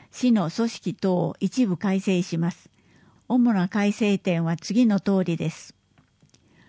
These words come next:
防災安全課の防災対策係と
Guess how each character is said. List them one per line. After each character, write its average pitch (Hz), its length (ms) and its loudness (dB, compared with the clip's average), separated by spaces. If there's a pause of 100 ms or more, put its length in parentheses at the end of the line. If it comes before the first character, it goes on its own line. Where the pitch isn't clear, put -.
(260)
防 247 240 4
災 262 340 0
安 226 240 2
全 220 240 4
課 208 140 0
の 202 200 0 (280)
防 240 280 4
災 233 320 2
対 226 260 2
策 220 280 -2
係 196 400 0
と 165 240 -4